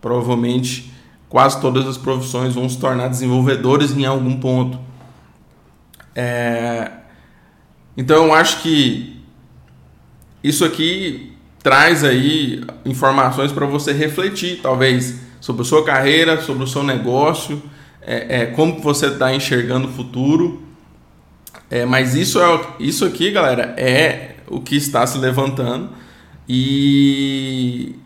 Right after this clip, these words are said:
se em um ano o GitHub cons-, trouxe, não conseguiu, né, mas trouxe vinte e um milhões de desenvolvedores, se esse passo continuar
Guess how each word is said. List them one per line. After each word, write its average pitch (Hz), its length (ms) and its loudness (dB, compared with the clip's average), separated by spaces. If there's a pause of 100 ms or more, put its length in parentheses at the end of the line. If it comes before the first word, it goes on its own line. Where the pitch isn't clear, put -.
(260)
se - 540 -2
em 147 160 6
um 220 240 6
ano 180 460 6
o 127 80 -2
GitHub 131 500 2
cons-, 135 240 -4 (320)
trouxe, 147 400 4
não 131 220 0
conseguiu, 135 560 -2
né, 123 140 -2
mas 123 400 -4 (260)
trouxe 135 300 0
vinte 175 360 -2
e 185 40 2
um 175 80 4
milhões 143 440 2
de 139 100 -2
desenvolvedores, 123 1000 0 (1200)
se - 300 0
esse 190 280 2
passo - 380 0
continuar 143 1000 -4